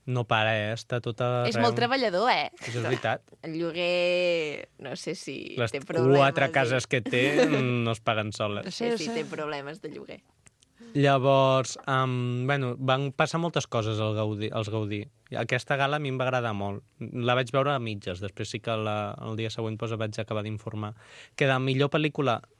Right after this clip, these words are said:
Speaker 1: europea, no sé de quin lloc era, Holanda, o un lloc d'aquests, que aquí la vam recomanar aquí, que em va encantar, no sé si l'heu vist, que es diu Anatomia de una caída.
Speaker 2: No, però la tenim apuntada i li vaig dir al Roger
Speaker 1: Sí,
Speaker 2: que la miraríem.
Speaker 1: és molt xula,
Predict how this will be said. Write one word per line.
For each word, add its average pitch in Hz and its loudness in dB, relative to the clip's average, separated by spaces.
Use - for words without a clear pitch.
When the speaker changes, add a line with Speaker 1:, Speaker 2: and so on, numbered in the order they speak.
Speaker 1:
europea, 135 2
no 123 -6
sé - -8
de 135 -4
quin 123 -4
lloc 113 -6
era, 143 -8
Holanda, 160 -8
o 196 -10
un 180 -8
lloc 160 -6
d'aquests, 160 -4
que 135 -4
aquí 131 -2
la 131 4
vam 131 2
recomanar 139 0
aquí, 117 -2
que 117 -4
em 113 -2
va 117 -2
encantar, 117 -2
no 113 -4
sé 113 -8
si 127 -4
l'heu 117 -2
vist, 117 -4
que 139 -2
es 113 -4
diu 135 2
Anatomia 131 -2
de 127 -4
una 120 -4
caída. 107 -6
Speaker 2:
No, 185 -6
però 202 -8
la 196 -8
tenim 202 -10
apuntada 190 -6
i 196 -8
li 185 -6
vaig 175 -10
dir 190 -10
al 175 -6
Roger 185 -6
Speaker 1:
Sí, 151 0
Speaker 2:
que 127 2
la - -6
miraríem. 156 -12
Speaker 1:
és 139 2
molt 143 2
xula, 120 2